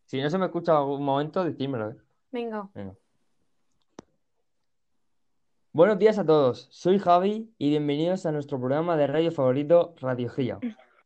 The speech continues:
Speaker 1: Hoy, día veintiocho de octubre, tenemos con nosotros a las hermanas Vegara, catedráticas en geodinámica en la Universidad de Complutense de Madrid, que nos van a hablar de todo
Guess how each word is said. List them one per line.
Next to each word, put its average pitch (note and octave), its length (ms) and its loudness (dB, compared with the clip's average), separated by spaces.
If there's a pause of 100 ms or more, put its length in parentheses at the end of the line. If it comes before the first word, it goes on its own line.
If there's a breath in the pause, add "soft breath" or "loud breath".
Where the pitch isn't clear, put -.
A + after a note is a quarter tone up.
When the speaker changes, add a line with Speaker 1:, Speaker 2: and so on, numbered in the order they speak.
(600)
Speaker 1:
Hoy, F3+ 340 4
día D3 220 4
veintiocho C#3 400 -2
de C3+ 60 4
octubre, C3+ 680 0 (140)
tenemos B2+ 600 -4 (400)
con C3 200 -2
nosotros D3+ 640 -4 (100)
a B2+ 80 -2
las B2+ 180 -2
hermanas D3+ 420 -4 (120)
Vegara, A#2+ 520 -2 (460)
catedráticas D3+ 800 -2
en C#3 100 -4
geodinámica A#2+ 800 -2
en A#2+ 120 -6
la B2 40 -6
Universidad B2 600 -4 (460)
de C3 160 -6
Complutense C#3+ 800 -4 (260)
de C3 120 0
Madrid, A#2 400 -4 (120)
que B2 80 -2
nos B2 160 -4
van E3 140 -2
a F3 60 0
hablar B2+ 300 0
de B2 160 -4
todo C3+ 500 2